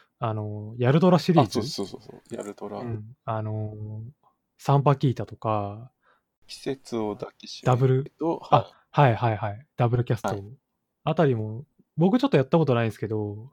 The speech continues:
Speaker 1: あの、林原めぐみさんっていう声優の方が出られてるのがあるんで、やってみたいなとか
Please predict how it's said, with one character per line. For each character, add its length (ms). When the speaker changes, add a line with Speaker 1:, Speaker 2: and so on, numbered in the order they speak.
Speaker 1:
あ 160
の、 240
林 320
原 180
め 140
ぐ 100
み 80
さ 180
ん 40
っ 20
て 120
い 40
う 60
声 140
優 100
の 80
方 220
が 100
出 100
ら 100
れ 60
て 140
る 80
の 80
が 160
あ 20
る 120
ん 60
で、 60
や 120
っ 60
て 120
み 100
た 140
い 80
な 240
と 80
か 180